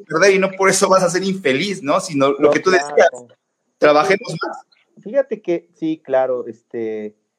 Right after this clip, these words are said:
Speaker 2: justamente voy a volver a, a dar, a, a relatar este chat que les invito a que visiten la página de la doctora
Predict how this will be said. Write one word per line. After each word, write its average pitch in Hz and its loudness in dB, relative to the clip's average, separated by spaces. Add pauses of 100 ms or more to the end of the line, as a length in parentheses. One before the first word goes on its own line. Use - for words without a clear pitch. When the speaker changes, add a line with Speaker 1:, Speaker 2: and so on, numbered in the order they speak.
(280)
Speaker 2:
justamente 175 -2
voy 165 0
a 165 4
volver 143 -6
a, 143 -4
a 120 -6
dar, 135 -4
a, 117 -10
a 120 -10
relatar 117 -6
este 147 -14
chat 131 -4 (300)
que 117 -10
les 107 -14
invito 113 -4
a 131 -16
que 104 -2
visiten 120 -6
la 110 -4
página 110 -4
de 98 -2
la 92 0
doctora 107 -2